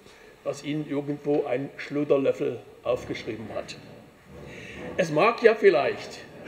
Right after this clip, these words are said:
Ihr innigster Wunsch gewesen sein, dass die zwei Piraten sich der S-P-D-Fraktion anschließen. Das ist aber nicht so. Sie sind Herrn Scholbach auf den Leim gegangen. Und deswegen ist, wenn Sie dort mal in die Satzung hineinschauen,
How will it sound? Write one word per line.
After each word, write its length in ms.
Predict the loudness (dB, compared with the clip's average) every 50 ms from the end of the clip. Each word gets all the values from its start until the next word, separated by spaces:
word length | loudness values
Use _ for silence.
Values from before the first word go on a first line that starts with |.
| -4 4
Ihr 160 | 4 4 4
innigster 480 | 6 4 4 4 2 4 6 6 8 8
Wunsch 280 | 8 6 6 4 2 2
gewesen 360 | 2 4 4 2 2 0 0
sein, 240 | 0 0 0 0 -8 -10 -14 -16 -16 -18 -20 -20 -20 -20 -20 -20 -20 -20 -20 -20 -20 -20 -20 -20 -20 -20 -20 -20 -14 -4 0
dass 180 | 0 0 0
die 140 | -2 -8 -8
zwei 320 | -4 0 0 2 4 2
Piraten 800 | 2 2 2 2 2 2 2 2 2 2 0 -2 -4 -4 -6 -10 -14 -20 -20
sich 260 | -12 -10 -10 -10 -8
der 160 | -4 -2 -2 0
S-P-D-Fraktion 1120 | -2 -4 0 -2 -2 0 2 0 0 0 -2 -6 -6 -6 -6 0 4 6 6 6 4 2
anschließen. 440 | -4 -6 -8 -6 -8 -10 -10 -10 -14 -20 -20 _ -20 _ _ _ _ _ _ _ _ -20 -20 _ _ -8
Das 160 | -6 0 0
ist 140 | 4 6 6
aber 180 | 6 6 2
nicht 220 | -4 -6 -10 -12 -12
so. 120 | -10 -10 -10 -12 -14
Sie 80 | -16 -12
sind 200 | -10 -10 -10 -8
Herrn 180 | -8 -10 -6
Scholbach 300 | 2 6 6 6 6 4
auf 160 | 0 0 -2 -4
den 100 | -6 -6
Leim 220 | -6 -6 -6 -8
gegangen. 260 | -10 -10 -10 -10 -10 -12 -16 -18 -18 -18 -18 -20 -20 -20 -20 -20 -20 -18 -8 0
Und 120 | 2 8
deswegen 500 | 8 8 8 8 10 10 10 10 10 6
ist, 340 | 6 6 6 6 4 -2 0 2
wenn 120 | 2 2
Sie 120 | 4 2 4
dort 180 | 4 2 4
mal 200 | 4 4 4 4
in 120 | 4 2 0
die 80 | 0
Satzung 400 | 0 0 0 -2 -2 -2 -2 -2
hineinschauen, 920 | 2 2 2 2 4 4 4 4 2 2 0 2 2 4 4 2 2 0